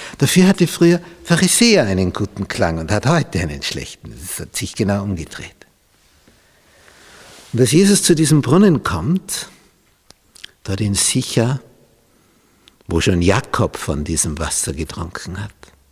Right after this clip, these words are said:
und Jakob diesen Brunnen gegraben hat, setzt er sich nieder, die Jünger gehen in den Ort, wollen Essen kaufen, dann kommt die Frau. Diese Frau, die die Menge meidet,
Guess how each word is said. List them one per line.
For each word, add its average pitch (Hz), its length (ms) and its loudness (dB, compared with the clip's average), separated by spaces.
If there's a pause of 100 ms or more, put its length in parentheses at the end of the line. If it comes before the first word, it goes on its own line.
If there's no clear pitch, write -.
(140)
und 85 120 -10
Jakob - 380 -6
diesen 92 260 -2
Brunnen 92 320 -2
gegraben 87 520 -8
hat, 117 100 -14 (1900)
setzt - 340 0
er 117 140 6
sich 107 180 0
nieder, 143 320 2
die 139 140 0
Jünger 110 260 4
gehen 98 240 2
in 90 140 2
den 87 160 -2
Ort, 113 320 -2 (260)
wollen 80 220 -4
Essen 110 360 -2
kaufen, 107 600 -8
dann 117 140 -6
kommt 165 240 -2
die 147 80 -2
Frau. - 280 -10 (960)
Diese 113 240 2
Frau, 110 540 0 (340)
die 127 260 2
die - 300 0
Menge 117 380 4
meidet, 110 580 2